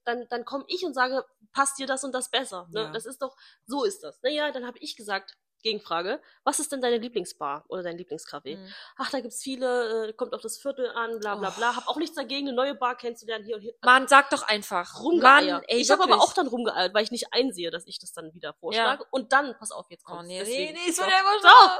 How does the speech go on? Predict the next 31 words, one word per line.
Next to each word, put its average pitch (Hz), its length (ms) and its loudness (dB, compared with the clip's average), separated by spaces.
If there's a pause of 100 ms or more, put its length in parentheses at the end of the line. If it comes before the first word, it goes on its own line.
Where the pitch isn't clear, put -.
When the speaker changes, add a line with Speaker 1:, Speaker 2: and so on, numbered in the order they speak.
(120)
Speaker 1:
Pass 240 120 -8
auf. 196 160 0 (480)
Und 247 120 4
er 262 120 2
schreibt 269 240 -2
so, 262 140 -4
„Okay, 262 380 -4
ähm, 220 400 -4
ähm“, 220 420 2
und 226 160 0
er 226 100 0
sagt 233 220 -4
so, 240 60 -10
„Ja, 285 500 2
okay, 294 340 -4
das 269 160 -8
ist 240 120 -8
eher 233 160 -4
im 202 100 -6
Osten, - 360 -6
aber 220 200 -6
wie 214 100 -10
wär's 226 180 -4
mit 226 140 -10
Café 220 280 -14
Kuhne?“ 180 420 -12
Ich - 140 -16
geb's 214 200 -12
bei 202 140 -6
Google 220 220 -8
ein. 214 260 -14